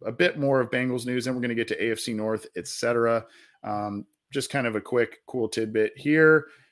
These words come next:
Joe Burrow is your top P F F quarterback as it currently stands through fourteen games played.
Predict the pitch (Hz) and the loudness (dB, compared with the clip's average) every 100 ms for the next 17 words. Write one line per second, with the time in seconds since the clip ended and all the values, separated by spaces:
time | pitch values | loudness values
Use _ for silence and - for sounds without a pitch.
0 | - 113 170 160 165 170 127 110 107 - | -8 2 4 6 6 8 8 6 2 2
1 | 156 156 123 104 95 - - 113 131 147 | 2 4 4 2 -4 -12 -8 0 4 6
2 | 123 107 95 92 _ _ _ - 139 120 | 6 4 0 -4 _ _ _ 0 2 2
3 | - _ _ - - - 156 156 151 147 | 0 _ _ -20 -20 -6 2 4 4 6
4 | 143 120 - - _ - - 139 123 107 | 6 4 -2 -20 _ -2 2 4 2 0
5 | - - _ 101 104 95 127 127 127 117 | -4 -14 _ -10 -8 -6 -4 -4 -4 -8
6 | - 120 117 107 98 - - 120 120 117 | -6 -4 -2 -4 -6 -10 -12 0 4 6
7 | 110 107 - 117 110 117 110 107 101 107 | 4 0 -2 -4 -4 -4 -4 -4 -4 -4
8 | 104 98 87 78 78 - - _ - - | -4 -4 -4 -6 -8 -10 -12 _ -20 -20
9 | _ _ - 120 101 95 92 95 | _ _ -6 -2 0 -2 -6 -12